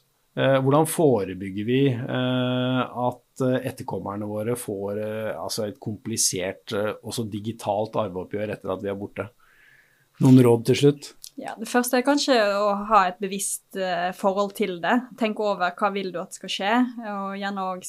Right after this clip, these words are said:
Speaker 2: skriv det ned, sånn som vi snakket om i stad. Det er ikke sikkert at det, en fremtidsfullmakt eller et testament vil få virkning overalt, men det gjør i hvert fall ingen skade. Ehm, så, så formaliser de tingene du ønsker at, eh, du skal oppnå. Det er i hvert fall ett tips.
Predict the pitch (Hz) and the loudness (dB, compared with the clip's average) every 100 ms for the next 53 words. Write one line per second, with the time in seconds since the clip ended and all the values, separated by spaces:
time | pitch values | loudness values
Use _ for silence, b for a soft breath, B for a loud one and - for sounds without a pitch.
0 | - 196 185 190 185 165 233 254 233 - | -10 -8 -8 -6 -6 -2 -2 -2 -6 -10
1 | 208 202 190 202 196 196 196 190 185 180 | -12 -10 -10 -10 -8 -8 -8 -4 -2 -4
2 | - - 202 196 196 220 196 185 175 - | -8 -10 -8 -6 -6 -4 -6 -6 -8 -10
3 | - 202 190 180 180 185 - b 190 185 | -16 -6 -2 -2 -4 -8 -12 b -10 -8
4 | 196 190 202 196 190 180 175 185 165 - | -6 -6 -6 -8 -8 -6 -6 -6 -8 -6
5 | 190 - 190 180 175 - 185 180 190 160 | -8 -6 -6 -6 -10 -14 -12 -6 -6 -6
6 | 156 - - 190 170 175 175 - 190 170 | -12 -16 -10 -4 -4 -4 -12 -12 -8 -8
7 | - 175 214 226 196 185 185 185 185 180 | -4 0 0 -2 -6 -6 -8 -10 -6 -6
8 | 156 180 196 185 190 208 196 190 - 180 | -6 -10 -6 -4 -4 -6 -8 -8 -4 -2
9 | 180 180 196 _ _ _ _ _ - 202 | -2 -6 -8 _ _ _ _ _ -8 -4
10 | 190 190 185 185 190 196 202 190 190 202 | -4 -4 -8 -8 -10 -10 -8 -8 -8 -10
11 | 196 208 202 202 196 196 190 190 196 190 | -6 -4 -4 -6 -6 -6 -6 -8 -8 -8
12 | 180 180 170 190 - - 175 - _ - | -10 -8 -8 -8 -10 -8 -8 -8 _ -8
13 | 180 185 180 185 196 - 196 277 - _ | -6 -6 -10 -10 -8 -2 -2 -2 -6 _
14 | _ _ _ 240 208 208 190 - - 226 | _ _ _ -10 -8 -4 -4 -4 -2 -2
15 | 262 - | -2 -8